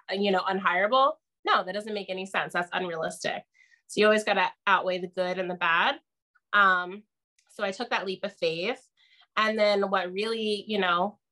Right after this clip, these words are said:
drove us and gave us direction is, I have to shout out, um, our mentors and our coaches. So as we, we hire coaches,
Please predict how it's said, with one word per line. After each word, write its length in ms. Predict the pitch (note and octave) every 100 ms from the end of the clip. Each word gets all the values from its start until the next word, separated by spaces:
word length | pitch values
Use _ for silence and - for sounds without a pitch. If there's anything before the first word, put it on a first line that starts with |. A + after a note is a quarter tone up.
| _ -
drove 320 | F#3+ G#3 G#3+
us 140 | G#3+ G#3
and 120 | G3
gave 100 | F#3
us 100 | F#3+
direction 840 | - F3+ B3+ - - F3+ F3+ F3+ A3+ - _ - _
is, 300 | G3 F3+ F3 -
I 80 | G3
have 240 | G#3+ G#3
to 80 | G3+
shout 360 | G3 G3 F3 F3
out, 320 | E3+ F3+ F#3+ G3
um, 480 | F3+ F3 F3 F3 G3+ -
our 100 | F#3+
mentors 580 | F#3+ F#3 F#3+ F#3 F3+ F#3
and 100 | G3
our 120 | F3+ F3
coaches. 480 | G3+ G#3+ - D#3+ E3+
So 100 | F#3+
as 160 | F3+ -
we, 380 | F#3 F3 F3+ F3 G3+
we 80 |
hire 240 | G#3 F3+ F3
coaches, 540 | - F#3 - D3+ D#3+